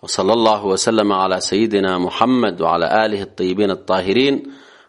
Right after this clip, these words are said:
ورضي الله عن أصحابه الأخيار من المهاجرين والأنصار. أما بعد،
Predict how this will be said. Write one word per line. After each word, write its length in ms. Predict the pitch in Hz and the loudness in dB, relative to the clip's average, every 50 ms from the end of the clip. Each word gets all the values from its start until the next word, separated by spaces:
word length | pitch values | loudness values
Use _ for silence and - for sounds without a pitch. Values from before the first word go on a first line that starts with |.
| _ - | _ 0
ورضي 280 | 104 117 127 123 123 | 2 2 4 4 2
الله 360 | 120 117 117 120 120 117 113 98 | 2 2 2 2 2 2 0 -2
عن 160 | - 101 101 | -2 -2 -2
أصحابه 560 | 101 - - - - 123 127 123 117 113 113 | -2 -4 -4 0 2 2 2 2 0 -2 -4
الأخيار 760 | 107 - - - - - 110 117 127 131 131 131 127 127 - - | -2 -2 -2 -4 0 0 2 4 4 4 2 2 0 -2 -6 -4
من 100 | 120 110 | -2 0
المهاجرين 720 | 104 101 98 101 98 104 98 92 92 98 104 123 131 123 | 2 2 2 0 0 -2 -4 -2 -2 0 2 2 2 2
والأنصار. 880 | 110 98 90 - - 90 90 85 - - 101 104 104 107 107 101 - - - | 2 0 -2 -2 -4 -4 -6 -6 -2 0 2 4 4 4 2 0 -2 -4 -2
أما 220 | 120 107 98 90 90 | 0 0 0 0 0
بعد، 260 | 98 117 113 98 | 2 2 2 2